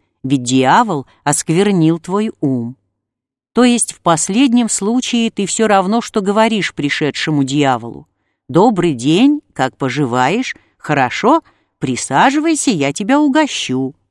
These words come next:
А? Так ты дьявол? Ну тогда уходи". Но раз ты видела, что это дьявол, зачем было пускать его внутрь?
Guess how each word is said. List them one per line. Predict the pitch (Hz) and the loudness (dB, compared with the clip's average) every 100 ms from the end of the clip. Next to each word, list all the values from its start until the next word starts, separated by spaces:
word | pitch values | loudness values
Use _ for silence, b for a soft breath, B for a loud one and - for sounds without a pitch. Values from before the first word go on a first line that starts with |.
| _ | _
А? | 127 127 196 285 b b _ - | 0 2 2 0 b b _ -6
Так | 143 - | -6 -4
ты | 151 | -4
дьявол? | 131 113 120 147 277 277 135 - _ _ - | -2 -2 2 4 4 2 -4 -10 _ _ -4
Ну | 127 123 | -2 2
тогда | 160 196 226 202 127 | 2 2 2 4 2
уходи". | 131 - 269 240 131 104 - _ _ _ _ _ _ _ _ | 0 0 0 0 -4 -12 -14 _ _ _ _ _ _ _ _
Но | 156 226 | 0 4
раз | 320 - | 4 2
ты | 285 | 0
видела, | 220 233 196 254 262 | 2 0 0 -2 -2
что | - 247 | -2 -2
это | 262 269 | 0 0
дьявол, | 220 254 262 170 104 - _ _ _ | 0 2 2 2 -2 -10 _ _ _
зачем | 131 147 - 269 294 | -2 -2 2 4 4
было | 302 311 | 4 0
пускать | - - 311 294 294 | -4 -6 -2 -2 0
его | 269 294 | -2 0
внутрь? | 220 135 107 | 0 -2 -6